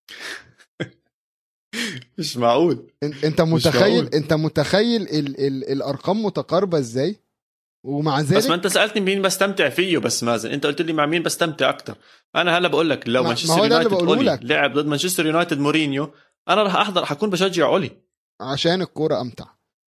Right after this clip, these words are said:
Speaker 2: عشان الكورة بقت، بقت أمتع تحت أو، أو، أو ممكن تقول الشكل نفسه تا-، تحت أولي، يعني كده في، في، في سنة متعة. بس مع مورينيو كنت دايمًا تحس إن إيه؟ لأ، في مشكلة، في عصلجة.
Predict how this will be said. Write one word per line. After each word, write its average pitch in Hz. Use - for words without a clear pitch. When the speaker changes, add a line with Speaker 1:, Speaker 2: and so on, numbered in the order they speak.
Speaker 2:
عشان 143
الكورة 185
بقت، 135
بقت 113
أمتع 180
تحت -
أو، 131
أو، 127
أو 131
ممكن 165
تقول 180
الشكل 165
نفسه 160
تا-، 127
تحت -
أولي، 151
يعني 135
كده 185
في، 185
في، 220
في 233
سنة 233
متعة. 202
بس 143
مع 214
مورينيو 214
كنت 143
دايمًا 196
تحس 180
إن 170
إيه؟ 156
لأ، 131
في 160
مشكلة، 143
في 147
عصلجة. 147